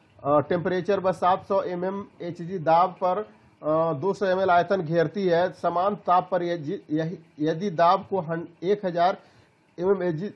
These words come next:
एच जी तक बढ़ाया जाता है, तो उस गैस का वॉल्यूम क्या होगा? अच्छा क्वेश्चन है।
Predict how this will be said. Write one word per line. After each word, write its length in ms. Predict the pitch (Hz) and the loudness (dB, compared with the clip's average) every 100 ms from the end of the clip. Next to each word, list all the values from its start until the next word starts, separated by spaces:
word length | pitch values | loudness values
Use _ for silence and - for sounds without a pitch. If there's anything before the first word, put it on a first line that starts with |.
| - | -10
एच 200 | 175 170 | -10 -10
जी 180 | 170 196 | -8 -8
तक 160 | 190 165 | -4 -4
बढ़ाया 400 | 165 151 156 185 | -4 0 2 4
जाता 340 | 180 160 147 | 4 2 0
है, 200 | 143 156 196 - _ _ _ - _ _ _ _ _ _ _ 214 | 0 0 0 -10 _ _ _ -20 _ _ _ _ _ _ _ -2
तो 60 | |
उस 120 | 214 156 | -2 0
गैस 460 | 156 180 208 208 | 2 4 2 -2
का 120 | - 185 | -4 -2
वॉल्यूम 520 | 127 135 131 139 170 - | -2 -2 0 0 -4 -6
क्या 140 | 131 110 | -2 -2
होगा? 240 | 117 131 | -2 -2
अच्छा 260 | 160 - 240 | -4 -4 -2
क्वेश्चन 380 | 202 185 202 190 | 0 2 4 4
है। 120 | 226 | 2